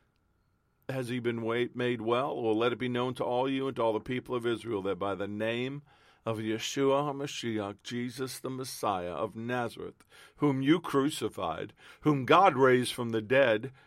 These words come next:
by him this man stands before you whole.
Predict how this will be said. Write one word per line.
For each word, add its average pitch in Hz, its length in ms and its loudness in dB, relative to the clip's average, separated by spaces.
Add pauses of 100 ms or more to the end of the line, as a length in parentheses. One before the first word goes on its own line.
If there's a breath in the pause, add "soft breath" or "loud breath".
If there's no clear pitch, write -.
(140)
by 151 260 6
him 127 640 2
this 139 200 2
man 135 280 0
stands 139 400 0
before 127 360 -2
you 120 200 -2
whole. 113 480 0